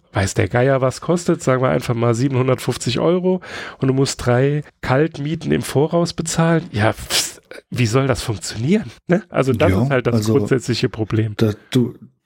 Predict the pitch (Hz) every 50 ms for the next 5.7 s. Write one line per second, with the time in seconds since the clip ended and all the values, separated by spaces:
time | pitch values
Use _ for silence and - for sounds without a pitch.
0 | _ _ _ - 120 110 110 110 110 120 135 127 123 120 117 - - - 127 120
1 | 117 110 98 101 101 117 143 151 - 147 143 147 151 151 151 151 147 - - 131
2 | 113 104 - - - 127 131 131 113 107 101 104 117 120 120 120 - - - -
3 | - - 117 117 117 117 - - 120 120 123 120 107 110 120 - _ _ _ -
4 | 123 110 117 127 117 - - - _ _ _ _ _ _ _ - 120 139 151 156
5 | 151 - - 110 120 120 - - - - 120 110 107 104